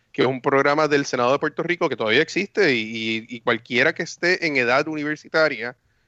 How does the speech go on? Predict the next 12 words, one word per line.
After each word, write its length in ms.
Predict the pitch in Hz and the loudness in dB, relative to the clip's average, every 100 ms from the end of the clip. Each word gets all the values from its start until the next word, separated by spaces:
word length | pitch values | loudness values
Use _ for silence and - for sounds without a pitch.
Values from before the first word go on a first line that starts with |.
| _ - | _ -4
en 280 | 131 127 | -2 -2
Puerto 260 | 139 151 175 | 0 0 2
Rico, 300 | 185 226 170 | 0 0 0
les 100 | 139 | 0
recomiendo 460 | 123 - 113 123 147 | -2 -6 -6 -6 -6
que 100 | 156 | -6
soliciten 420 | 156 156 143 165 | -6 -4 -4 -4
porque 200 | 156 135 | -4 -4
es 20 | |
una 100 | 123 | -4
experiencia 560 | 131 139 131 139 143 - | -4 -4 -4 0 0 0
impresionantísima. 840 | 123 - 127 127 135 123 107 113 | -6 -6 -4 -6 -6 -10 -10 -12